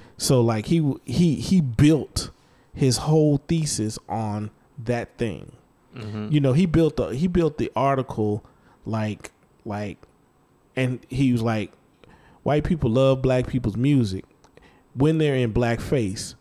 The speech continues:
Speaker 1: Watch how I tell you about this. They're not wearing the makeup anymore, but check me out." And he built the whole
Speaker 2: Mm-hmm.
Speaker 1: article on that, that, that premise.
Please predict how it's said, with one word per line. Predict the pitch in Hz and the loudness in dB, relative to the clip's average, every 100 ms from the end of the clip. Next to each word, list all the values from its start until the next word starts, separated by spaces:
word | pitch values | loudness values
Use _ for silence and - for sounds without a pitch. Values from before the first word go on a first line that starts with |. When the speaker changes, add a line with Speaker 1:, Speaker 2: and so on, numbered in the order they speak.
| _ _ _ _ _ _ _ _ _ 123 | _ _ _ _ _ _ _ _ _ 0
Speaker 1:
Watch | 131 135 | 0 2
how | - 123 | 0 0
I | 113 | 0
tell | - 127 | 0 0
you | 110 101 | 0 -2
about | 95 87 - | -6 -10 -10
this. | - - - - _ _ _ - - - | -12 -12 -16 -18 _ _ _ -20 -10 0
They're | 156 | 2
not | 208 170 | 4 2
wearing | 139 165 160 | 4 2 2
the | 123 | 0
makeup | 120 156 151 113 110 | 0 0 0 -2 -2
anymore, | 104 101 101 98 | -4 -4 -4 -4
but | 95 101 92 - _ _ | -2 -4 -6 -14 _ _
check | - 165 135 | -2 0 0
me | 131 117 | 0 -2
out." | 85 - _ _ - | -4 -12 _ _ -2
And | 135 | 2
he | 147 | 4
built | 175 120 151 175 160 | 2 4 4 4 2
the | 131 | -2
whole | 123 147 151 143 131 120 _ _ _ | 2 2 4 2 2 -2 _ _ _
Speaker 2:
Mm-hmm. | 120 | -4
Speaker 1:
article | 113 156 151 - 120 | 0 2 2 0 0
on | 113 127 | 0 2
that, | 123 117 110 - | 2 0 -2 -4
that, | 127 110 - | -2 -4 -2
that | 120 107 - | -2 -2 -2
premise. | - 180 110 90 - | -2 -2 -2 -6 -8